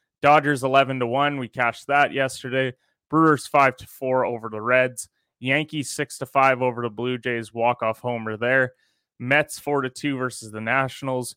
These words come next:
Red Sox nine to four versus the Braves. Astros five to nothing versus the Twins. Orioles five to three versus the Cardinals. Rangers six to four versus the Royals.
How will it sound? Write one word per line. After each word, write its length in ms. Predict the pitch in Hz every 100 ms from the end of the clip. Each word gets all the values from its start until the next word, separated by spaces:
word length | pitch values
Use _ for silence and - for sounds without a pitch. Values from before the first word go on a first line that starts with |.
| _
Red 220 | 127 139 127
Sox 380 | 143 127 -
nine 220 | 131 123 123
to 60 |
four 360 | 117 - 120 120
versus 360 | 113 110 - 107
the 80 |
Braves. 560 | 107 123 135 139 123 - _ _ _ _ -
Astros 540 | 151 160 - 147 131
five 300 | - 139 131
to 100 | -
nothing 340 | 127 123 127 127
versus 380 | 120 113 110 110
the 120 | 113
Twins. 520 | - 143 139 139 - _ _ _ -
Orioles 500 | 156 151 143 135 123
five 300 | 131 123 120
to 100 | 127
three 260 | - 131 120
versus 360 | 117 110 113
the 80 | 123
Cardinals. 640 | - 135 135 127 127 113 - _ _ _
Rangers 380 | 139 160 147 135
six 260 | 151 -
to 100 | -
four 260 | 135 131 135
versus 340 | 123 123 -
the 60 | 123
Royals. 640 | 123 123 123 123 123 -